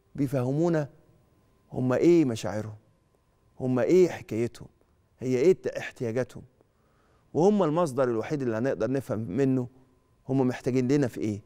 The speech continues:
وساعة ما نعرف هم محتاجين لنا في إيه هنقدر نكون معاهم. خلي بالكم إن كل ما تقول لابنك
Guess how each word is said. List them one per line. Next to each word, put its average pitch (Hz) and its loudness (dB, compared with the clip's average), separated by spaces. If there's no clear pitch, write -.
وساعة 165 4
ما 143 -4
نعرف 151 -4
هم 135 -6
محتاجين 127 -8
لنا 143 -2
في 123 -8
إيه 143 -2
هنقدر 143 -2
نكون 143 2
معاهم. 107 -2
خلي 208 4
بالكم 139 0
إن 135 -4
كل 175 4
ما 151 2
تقول 143 -2
لابنك 123 0